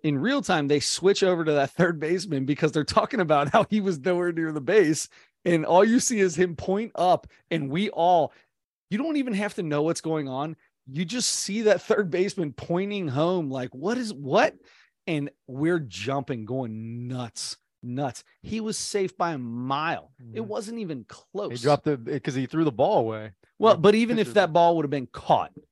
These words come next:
Speaker 1: he still was safe by a mile. He could have
Speaker 2: Mm-hmm.
Speaker 1: ran through home instead of sliding, but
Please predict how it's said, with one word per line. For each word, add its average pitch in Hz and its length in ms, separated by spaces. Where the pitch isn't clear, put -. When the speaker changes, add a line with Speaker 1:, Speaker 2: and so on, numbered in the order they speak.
Speaker 1:
he 165 160
still 208 500
was 143 200
safe 120 480
by 131 200
a - 20
mile. 113 200
He 180 120
could 247 160
have 190 100
Speaker 2:
Mm-hmm. 110 120
Speaker 1:
ran 160 320
through 143 360
home 101 280
instead 120 340
of 92 60
sliding, 90 380
but 131 320